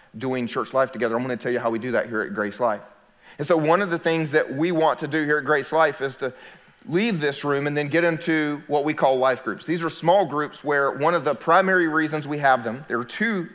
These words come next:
primary reasons, but one of them is so that we actually have to look at someone in a small group setting, know their name, and then talk about how we're applying what we're being taught.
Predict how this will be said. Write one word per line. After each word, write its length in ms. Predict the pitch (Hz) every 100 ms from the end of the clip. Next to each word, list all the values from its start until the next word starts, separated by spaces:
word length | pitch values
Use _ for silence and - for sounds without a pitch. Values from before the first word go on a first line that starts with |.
| -
primary 460 | - 151 160 165 160
reasons, 320 | 143 131 123
but 160 | 123 156
one 220 | 175 214
of 120 | 139
them 200 | 127 131 - - -
is 120 | 160 170
so 140 | 175
that 60 | 170
we 120 | 160
actually 320 | 175 - 185
have 220 | 175 170
to 80 | 151
look 280 | 147 170 -
at 100 | -
someone 460 | 165 156 123 151 - - _ _ _ _ -
in 80 | 135
a 40 |
small 300 | 135 156 175
group 200 | 170 196
setting, 440 | - 147 135 160 160 - _ _ _ _ -
know 280 | 151 151
their 160 | 170 196
name, 480 | 156 113 127 156 160 _ _ _ _ _ _ -
and 100 | 151
then 140 | 156 143
talk 400 | - 170 175 131
about 240 | 135 127
how 220 | 123 127
we're 180 | 123 123
applying 680 | 110 - 151 127 110 107 110 _ _ _ _ _ _ _
what 180 | 123 131
we're 120 | 120
being 260 | 123 120 113
taught. 420 | - 117 - -